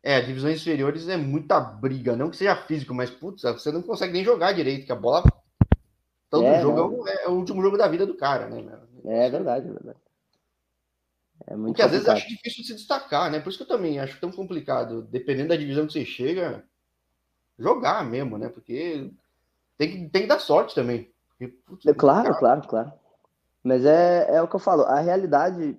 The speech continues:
Speaker 2: eh, Jorge, se tu for pegar, se tu for, for tirar ali a peneira e tu for ver, ver realmente jogadores de perto, principalmente na C N S em Portugal, que eu tenho de amigos que têm uma qualidade absurda pra tá num nível superior, mesmo na Liga três agora,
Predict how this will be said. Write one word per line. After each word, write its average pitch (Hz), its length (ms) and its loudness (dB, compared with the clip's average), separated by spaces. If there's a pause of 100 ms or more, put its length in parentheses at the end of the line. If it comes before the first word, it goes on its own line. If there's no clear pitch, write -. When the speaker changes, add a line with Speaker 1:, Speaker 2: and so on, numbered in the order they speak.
(100)
Speaker 2:
eh, 117 400 -2
Jorge, 110 220 -2
se - 60 -20
tu 131 80 -4
for 147 240 2
pegar, 147 520 2
se - 100 -20
tu 120 60 -18
for, 123 340 -4
for 120 180 -8
tirar 117 300 0
ali 123 260 -2
a 113 80 -2
peneira 123 440 -2
e 110 60 -2
tu - 100 -18
for 123 180 -2
ver, 135 300 4
ver 131 120 -2
realmente 131 480 -2
jogadores 127 380 -2
de 135 80 -10
perto, 131 420 0
principalmente 143 560 -2
na 139 120 -4
C - 140 -4
N 123 180 0
S 139 240 -2
em 127 40 -6
Portugal, 120 540 0
que - 80 -2
eu 127 80 6
tenho 143 240 0
de 143 80 2
amigos 135 320 -2
que - 80 -8
têm 135 240 -4
uma 143 120 0
qualidade 135 500 2
absurda 139 500 4
pra 123 140 0
tá 131 180 2
num 135 160 2
nível 135 340 8
superior, 139 600 6 (440)
mesmo 143 280 6
na 180 100 6
Liga 160 240 6
três 151 340 4
agora, 135 460 2